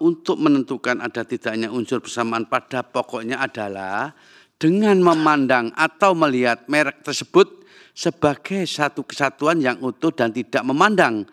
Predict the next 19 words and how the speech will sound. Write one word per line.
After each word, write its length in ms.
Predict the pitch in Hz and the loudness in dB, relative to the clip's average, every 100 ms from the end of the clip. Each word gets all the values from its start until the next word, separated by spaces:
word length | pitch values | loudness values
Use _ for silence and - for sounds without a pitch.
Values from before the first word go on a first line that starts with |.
| _ - _ 143 | _ -20 _ 0
merek 240 | 147 143 | 2 2
tersebut 480 | 120 - 160 180 - | -4 -4 -2 -2 -2
secara 240 | 160 151 | 0 0
sebagian-sebagian 1120 | 147 - 139 - 185 156 160 139 143 139 135 - _ _ - | -2 0 0 4 2 2 0 2 4 2 0 -8 _ _ 0
atau 400 | 151 - 165 151 | 0 2 2 2
memecah 480 | 147 147 - 185 | 4 2 2 0
merek 320 | 160 143 135 139 | 2 2 0 -4
tersebut 480 | - - 180 - - - - | -8 0 0 0 -20 -20 -10
secara 560 | - 156 175 170 160 | -6 -2 2 2 2
kata 400 | - 156 - 175 | 0 -2 2 0
demi 240 | - 139 127 | 2 0 2
kata. 560 | 131 120 117 98 95 _ - | 2 0 -2 -4 -6 _ 0
Dan 240 | 151 139 | 2 2
hal 160 | 131 131 202 | 0 0 0
ini 480 | 185 107 107 156 - - - - | 0 0 -2 -6 -12 -20 -6 -2
dibenarkan 560 | 123 147 170 160 165 | 2 4 4 2 -2
dalam 240 | 131 131 123 | 0 0 0
pernyataan 640 | 131 127 - 135 151 156 | -2 -2 -2 -2 0 -2
Direktorat 800 | 131 117 107 120 113 117 139 | -2 -4 -4 -4 -2 -2 -4